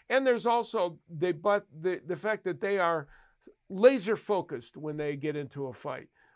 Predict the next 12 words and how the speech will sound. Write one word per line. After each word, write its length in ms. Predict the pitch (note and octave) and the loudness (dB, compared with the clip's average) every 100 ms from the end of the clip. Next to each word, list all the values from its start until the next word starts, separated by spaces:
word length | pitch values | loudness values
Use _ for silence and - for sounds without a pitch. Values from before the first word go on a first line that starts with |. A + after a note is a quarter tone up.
| _ | _
Um, 500 | C#3+ D3+ D3 D3 C#3+ - - | -2 0 -2 -4 -10 -14 -4
and 380 | F3 F3 E3+ - | -2 -2 -4 -10
it's 360 | - F3+ F3 - | -6 -6 -4 0
that 320 | G3+ G#3 - | 2 0 -2
kind 200 | G3 G3 | -2 -2
of 80 | - | -2
focus 540 | G#3+ G3+ F3+ F3 - | -2 -2 -2 -6 -6
and 100 | F3 | -4
that 140 | F3 | -4
kind 180 | F3 F#3 | -4 -4
of 120 | E3+ | -4
competitiveness 920 | - D#3+ C#3+ F3 E3+ E3 D3 C#3+ B2 | -6 -8 -4 -6 -4 -6 -6 -8 -8